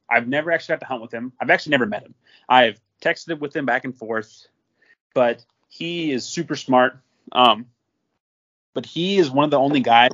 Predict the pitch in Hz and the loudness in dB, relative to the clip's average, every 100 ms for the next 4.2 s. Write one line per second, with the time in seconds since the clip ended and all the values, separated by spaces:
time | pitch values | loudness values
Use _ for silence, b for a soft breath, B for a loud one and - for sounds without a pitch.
0 | - 120 113 107 110 120 135 135 _ B | 0 -4 -4 -6 -6 -4 -6 -8 _ B
1 | B 127 123 - 131 131 131 117 - - | B -4 -4 -2 -2 2 2 0 -8 -10
2 | 131 135 123 135 123 117 110 107 110 107 | -8 -8 -4 -4 -4 -6 -6 -6 -8 -14
3 | - - - _ _ _ _ - 127 127 | -14 -20 -20 _ _ _ _ -8 -4 -4
4 | 110 | -6